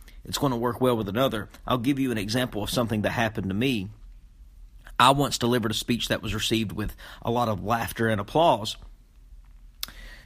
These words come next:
And it, my speech was about success and, um, you know, working hard, and it really got my audience pumped up. But I gave the same exact speech to another audience, and it was a complete dud.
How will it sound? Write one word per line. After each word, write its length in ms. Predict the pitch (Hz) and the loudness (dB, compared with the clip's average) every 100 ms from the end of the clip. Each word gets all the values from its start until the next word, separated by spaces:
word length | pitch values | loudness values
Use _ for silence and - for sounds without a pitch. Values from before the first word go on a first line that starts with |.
| - - - - - - - - | -20 -20 -20 -20 -20 -18 -14 -6
And 400 | 123 120 113 107 - - - - - - - - - | -4 -2 -4 -8 -18 -20 -20 -20 -20 -20 -20 -20 -6
it, 220 | 143 - 98 | -2 -2 -2
my 160 | 135 | -2
speech 340 | 135 - 143 147 | 0 0 0 0
was 140 | 123 | -2
about 220 | 120 120 | -2 -2
success 640 | - - - 135 131 - - | -2 2 4 4 2 0 -2
and, 240 | 92 - - - - - - - - | -6 -12 -18 -20 -20 -20 -20 -20 -16
um, 420 | - - - - - - - - - - - - - - - - - - - | -14 -14 -14 -18 -18 -20 -20 -20 -20 -20 -20 -20 -20 -20 -20 -20 -20 -20 -16
you 140 | 87 | -12
know, 140 | 87 73 | -10 -10
working 480 | 71 135 139 131 123 | 0 2 2 -2 -2
hard, 520 | 139 131 127 127 117 | 4 4 4 2 -2
and 320 | 67 60 - - - - - - - - - - | -6 -10 -16 -18 -20 -20 -20 -20 -20 -20 -20 -10
it 180 | 113 - 90 | -6 -6 0
really 240 | 143 139 | 2 2
got 160 | 123 113 | 0 -4
my 80 | |
audience 340 | 117 123 110 - | -2 -2 -2 -6
pumped 320 | - 117 - | -2 -2 2
up. 180 | 123 98 | 2 2
But 120 | 110 | -2
I 80 | 113 | 0
gave 180 | 135 117 | 0 0
the 80 | |
same 280 | 113 160 170 | 0 0 0
exact 380 | - 113 - - | -2 -2 -2 -2
speech 380 | - 147 139 - | -4 -2 -2 -4
to 140 | - | -2
another 520 | 113 110 123 170 143 | 0 2 0 2 0
audience, 460 | - 104 98 113 120 | 0 -2 -2 -4 -2
and 100 | 127 | -2
it 60 | 104 | -2
was 120 | 120 | -4
a 40 | |
complete 420 | 110 104 139 107 | -6 0 0 0
dud. 460 | 104 131 160 65 - | 0 0 -2 -6 -16